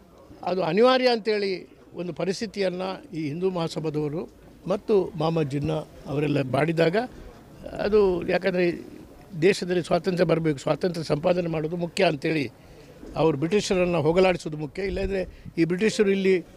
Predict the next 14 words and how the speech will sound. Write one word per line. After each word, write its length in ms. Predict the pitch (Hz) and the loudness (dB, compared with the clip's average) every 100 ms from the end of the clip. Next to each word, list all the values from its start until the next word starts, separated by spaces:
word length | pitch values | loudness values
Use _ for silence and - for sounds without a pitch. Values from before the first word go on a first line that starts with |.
| 160 | -4
ಮುಂದುವರೆದರೆ 580 | 165 220 208 170 139 165 - - - | 2 4 2 0 -6 -10 -14 -20 -14
ಅವ್ರು 140 | 185 156 | -12 -4
ಜನಾಂಗ, 320 | 185 214 220 | 0 2 2
ಜನಾಂಗವನ್ನು 600 | 175 180 220 233 226 214 | 2 4 6 6 6 4
ಪ್ರತ್ಯೇಕ 340 | 196 - 190 | -2 -2 -2
ಮಾಡ್ತಾರೆ 400 | 170 165 147 160 | -2 -6 -6 -6
ಅಂತೇಳಿ 540 | 147 131 160 151 - - | -6 -8 -8 -8 -10 -10
ಒಂದು 160 | 143 | -10
ಭಯದಿಂದ 400 | 131 143 151 143 | -2 0 0 -2
ಮಾಡಿ, 600 | 156 127 107 - 180 - | -2 -4 -8 -10 -12 -6
ಈ 20 | 147 | -2
ಬ್ರಿಟಿಷರ 440 | 185 247 240 262 | 2 2 2 2
ಕುಮ್ಮಕ್ಕು 520 | 233 220 214 202 214 202 | 0 -2 -4 -4 -4 -4
ಇದರಲ್ಲಿದೆ. 500 | 160 139 117 147 | -4 -6 -8 -12